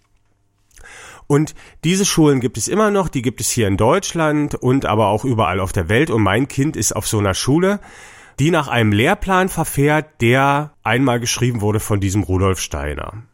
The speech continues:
Und der Unterricht auf der Waldorfschule ist anders als der auf der Regelschule. Es gibt zum Beispiel Fächer wie Eurythmie, wo rhythmische Bewegung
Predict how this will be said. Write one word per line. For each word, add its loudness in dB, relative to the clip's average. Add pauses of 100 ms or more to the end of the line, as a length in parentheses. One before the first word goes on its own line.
Und 0
der 2
Unterricht 0
auf -2
der 0
Waldorfschule 2
ist -2
anders 0
als -2
der 2
auf -4
der 0
Regelschule. -2 (120)
Es -4
gibt -6
zum 2
Beispiel 0
Fächer 0
wie 0
Eurythmie, 2 (180)
wo 4 (500)
rhythmische 0
Bewegung 0